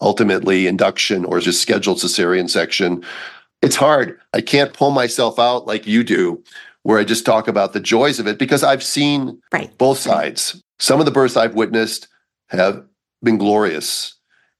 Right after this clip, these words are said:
Speaker 1: and they make me continue to want to do what I've d-, been doing. Nobody can take, you know, outcomes where there's stress or where there's interventions are either necessary or unnecessary, which lead down this path of this cascade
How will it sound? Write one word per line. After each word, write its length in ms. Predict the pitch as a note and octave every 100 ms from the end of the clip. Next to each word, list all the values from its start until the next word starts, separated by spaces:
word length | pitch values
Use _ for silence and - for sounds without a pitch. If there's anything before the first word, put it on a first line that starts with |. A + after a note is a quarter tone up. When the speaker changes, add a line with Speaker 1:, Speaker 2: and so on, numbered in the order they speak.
| -
Speaker 1:
and 400 | A2 G#2+ G#2 G2+
they 320 | A2 G#2+ G#2+ -
make 360 | A2 A#2 -
me 280 | A2+ A2+ A2
continue 560 | G#2+ G#2 - D3+ B2 G#2
to 120 | -
want 400 | F#2+ G#2+ G#2+ G#2+
to 100 | -
do 200 | F#2 G#2+
what 180 | G#2 F#2+
I've 240 | F2+ F2+ E2+
d-, 220 | G2 F2+
been 200 | F#2+ F2+
doing. 400 | F#2+ F2+ E2 - _ _ -
Nobody 360 | C3 E3 D3+
can 160 | C#3 A#2
take, 380 | A2+ G2+ G2 - _ _ _ _ _ -
you 60 |
know, 160 | G#2+ F#2
outcomes 520 | F#2 A#2+ A#2+ A2 G2+
where 260 | G2+ G#2 G2+
there's 300 | G2 F#2+ F#2
stress 440 | - A#2+ A2 -
or 140 | - G2+
where 140 | G2
there's 460 | F#2+ F2+ E2+ - - _ _ _
interventions 560 | B2 A2+ G2+ A2 A2 G#2
are 100 | G2
either 180 | G#2 F#2+
necessary 520 | G2+ - G#2+ A2 G2+
or 40 | F#2
unnecessary, 580 | F#2+ F#2+ F#2+ - G2+
which 220 | G2 F#2+ F#2+
lead 220 | G#2 G2
down 220 | F#2 F#2+
this 140 | F#2 -
path 320 | F#2 F#2 F#2
of 200 | E2+ - _ _
this 140 | - -
cascade 640 | A2 G2 - G2+ G2+ F#2